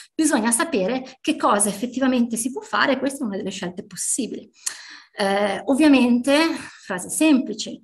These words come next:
quando noi ci riferiamo, parliamo in lingua ai bambini, noi dobbiamo essere molto con-, possiamo dire, molto controllati su quello che diciamo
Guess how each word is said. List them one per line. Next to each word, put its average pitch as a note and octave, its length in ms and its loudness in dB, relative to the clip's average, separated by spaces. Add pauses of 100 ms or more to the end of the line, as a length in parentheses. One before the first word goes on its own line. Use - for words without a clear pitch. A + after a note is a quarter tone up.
(260)
quando A3 360 0
noi A#3+ 340 2
ci - 140 -8
riferiamo, G#3 640 -2
parliamo G#3+ 480 -2 (160)
in A#3+ 160 4
lingua A#3 240 4
ai A3 60 -4
bambini, B3 580 -2 (240)
noi G#3+ 120 -8
dobbiamo G#3+ 220 -6
essere G#3+ 240 2
molto B3+ 460 6
con-, F3+ 260 -6 (760)
possiamo - 280 -12
dire, A3 140 -8
molto C#4 320 2
controllati G3+ 800 -4 (240)
su - 220 2
quello A#3 360 2
che A3+ 120 -4
diciamo A3 720 0